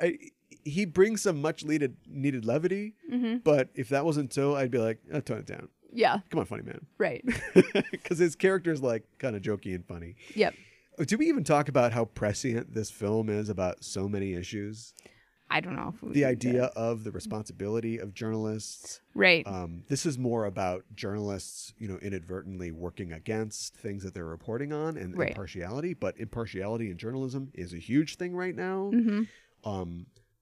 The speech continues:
Speaker 1: the police state,
Speaker 2: Yep.
Speaker 1: um, you know, motiv-, um, um, mobilizing, um, people whose, you know,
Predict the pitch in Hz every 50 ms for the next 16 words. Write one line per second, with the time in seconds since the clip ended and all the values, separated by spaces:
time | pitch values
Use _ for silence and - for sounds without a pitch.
0 | _ _ _ _ _ _ - 110 107 95 - - 92 98 123 151 139 - - -
1 | - 165 170 170 170 165 - - - - - _ _ _ _ _ _ _ - 220
2 | 214 185 - 85 82 82 85 80 101 101 87 85 80 85 92 110 139 135 127 -
3 | 104 110 101 95 90 90 85 85 87 92 85 - _ _ - 95 90 82 82 85
4 | 87 73 50 50 _ _ _ _ _ - - 107 113 131 143 143 127 123 127 117
5 | 113 131 123 117 117 117 117 113 98 - 90 82 82 80 80 80 80 90 101 -
6 | _ _ _ _ - 131 - 127 113 95 104 104 101 95 92 92 92 - - -
7 | _ _ _ _ _ _ _ _ - - - 220 143 - -